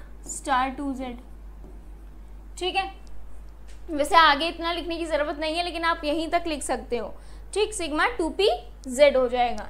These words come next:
सिग्मा टू पी जेड और सिग्मा स्टार टू पी जेड। आगे लिखने की ज़रूरत नहीं है, लेकिन आप देखो यहाँ तक। अब electron filling करो, देखो कैसे होगा। यहाँ पर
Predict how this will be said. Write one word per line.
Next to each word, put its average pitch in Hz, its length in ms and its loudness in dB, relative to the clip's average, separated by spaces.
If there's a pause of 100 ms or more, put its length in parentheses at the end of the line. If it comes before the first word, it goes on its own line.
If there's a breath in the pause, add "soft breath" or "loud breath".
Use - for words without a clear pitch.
सिग्मा 294 420 -2
टू 302 200 -2
पी 370 200 -2 (1400)
जेड 247 340 -4 (480)
और 269 120 0
सिग्मा 277 380 -2
स्टार 254 320 2
टू 247 120 -8
पी 233 200 -8
जेड। 214 220 -8 (440 loud breath)
आगे 311 260 10
लिखने 349 260 2
की 330 100 -2
ज़रूरत 359 300 2
नहीं 349 160 -2
है, 370 80 0
लेकिन 349 220 -4 (480)
आप 254 180 8
देखो 240 280 -2
यहाँ 247 320 2
तक। - 100 -12 (840 soft breath)
अब 277 240 8
electron 359 500 4
filling 370 320 -2
करो, 392 240 6
देखो 381 260 0
कैसे 370 280 8
होगा। 370 200 10
यहाँ 359 240 8
पर 381 220 2